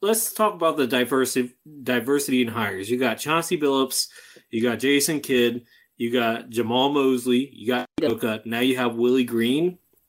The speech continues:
That's six African-American head coaches getting hired this offseason. That's, that has to be a record or close to one.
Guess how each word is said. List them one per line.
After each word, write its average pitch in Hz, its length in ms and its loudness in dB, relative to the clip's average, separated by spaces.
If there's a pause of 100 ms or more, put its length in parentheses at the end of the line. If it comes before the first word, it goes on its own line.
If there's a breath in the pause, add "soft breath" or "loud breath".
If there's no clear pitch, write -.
(560)
That's 165 220 -2
six - 640 -2
African-American 135 760 0
head 120 220 -2
coaches 123 320 -2
getting 113 220 -2
hired 107 500 -2 (100)
this 107 300 -2
offseason. 98 720 -6
That's, 131 240 -2 (420)
that 139 200 0
has 151 260 0
to 131 80 -2
be 113 160 2
a 104 40 0
record 101 440 -4 (420)
or 117 140 -4
close 123 380 0
to 123 140 0
one. 87 260 -8